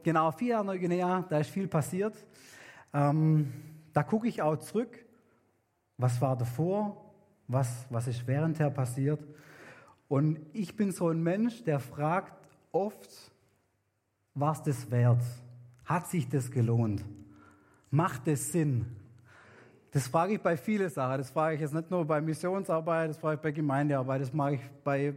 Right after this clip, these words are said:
Familie, wie wir Erziehung machen, wie wir leben, alles Mögliche. Ähm, das ist sowas, das, das zieht sich durch mein Leben schon öfter durch, dass ich diese Fragen stelle. Ähm, und ich habe da immer so meine jährliche Sinnkrise, wo ich dann denke, oh,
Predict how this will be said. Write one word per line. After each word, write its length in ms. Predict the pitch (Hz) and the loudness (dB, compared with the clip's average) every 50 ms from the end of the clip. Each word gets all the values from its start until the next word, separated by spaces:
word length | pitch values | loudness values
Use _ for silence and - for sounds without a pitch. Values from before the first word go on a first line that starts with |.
| - - - | -6 -14 -6
Familie, 540 | - 156 139 143 147 139 135 131 127 123 123 | -2 -2 0 2 2 2 2 0 0 0 0
wie 60 | 139 | 0
wir 140 | 143 147 135 | 2 2 2
Erziehung 440 | 131 135 131 - 143 143 135 131 131 | 0 -2 -4 -6 -4 -4 -2 0 0
machen, 320 | 131 127 120 120 135 127 | 0 0 0 0 0 0
wie 140 | 127 131 135 | 0 0 0
wir 280 | 143 131 131 127 120 - - - - - - - - | 2 0 0 -2 -4 -8 -14 -18 -20 -20 -12 -4 0
leben, 420 | 135 143 147 147 160 160 160 156 | 2 2 2 2 0 -2 -4 -4
alles 300 | 135 131 139 151 143 156 | -2 -2 0 -2 0 0
Mögliche. 500 | 156 156 151 151 160 170 170 151 185 202 202 - - - - - - - - - _ - | 0 0 0 0 -2 -2 -2 -2 -2 -2 -4 -8 -14 -16 -16 -16 -18 -20 -20 -12 _ 0
Ähm, 460 | 151 147 160 175 180 180 175 160 151 - | 0 2 2 0 0 0 -2 -2 -2 -2
das 160 | - 170 170 202 | -4 -2 -2 -4
ist 100 | 190 - | -4 -4
sowas, 300 | 196 170 165 160 156 - | -2 0 0 0 -2 -4
das, 200 | 156 139 - - | -6 -8 -6 -4
das 220 | - 147 123 - | -4 -4 -4 -4
zieht 160 | - 180 165 | -4 -6 -6
sich 140 | - 170 147 | -6 -6 -4
durch 160 | 165 170 139 | -4 -2 0
mein 200 | 135 147 135 135 139 | 2 2 2 2 2
Leben 340 | 151 165 170 185 196 190 - | 0 0 -2 -4 -6 -8 -12
schon 240 | - - 156 147 - | -8 -4 -4 -4 -2
öfter 300 | 151 160 156 - 156 135 | -4 -6 -6 -6 -6 -4
durch, 340 | 139 151 175 208 208 - | -4 -4 -4 -6 -8 -8
dass 200 | - - 131 120 | -6 -6 -4 -4
ich 100 | 156 123 | -4 -4
diese 240 | 123 139 127 120 123 | -4 -4 -4 -2 -4
Fragen 420 | 120 - - 117 127 147 151 147 123 | -4 -4 -2 0 0 2 0 -2 -4
stelle. 400 | - - - 151 170 226 254 240 - - - - _ _ _ _ _ _ _ _ _ _ _ _ - - - - - | -4 -4 -2 0 0 0 -2 -4 -8 -14 -20 -20 _ _ _ _ _ _ _ _ _ _ _ _ -18 -16 -14 -4 0
Ähm, 640 | 156 135 135 135 143 147 151 147 147 151 123 - - - - - - - - | 2 2 2 2 2 2 2 2 2 0 0 -4 -8 -16 -20 -20 -20 -6 -2
und 140 | 151 143 | 0 2
ich 120 | 151 139 175 | 2 2 0
habe 120 | 165 160 - | -2 -2 -2
da 120 | 156 143 | -2 -2
immer 200 | 160 165 175 175 | 0 0 -2 -2
so 160 | 170 175 160 | 0 -2 0
meine 280 | 156 147 139 139 143 139 | 2 2 2 2 2 0
jährliche 520 | 131 135 139 147 165 185 185 170 - 147 | 0 0 0 0 0 -2 -2 -2 -2 -4
Sinnkrise, 760 | 127 - 202 214 220 226 220 - 196 208 208 190 220 233 226 - - - - - - - - - - _ _ _ _ | -2 -2 -2 0 0 0 -2 -2 -4 -4 -4 -4 -6 -6 -6 -8 -14 -20 -20 -20 -20 -20 -20 -20 -20 _ _ _ _
wo 140 | - 147 165 | -2 -2 0
ich 120 | 170 160 | -2 -2
dann 220 | - 165 147 156 143 | -2 -2 -2 -2 0
denke, 300 | 160 156 160 165 156 147 | -2 -2 -2 -4 -4 -4
oh, 440 | 151 165 165 165 165 170 180 175 | -2 -2 -2 0 0 -2 -2 -2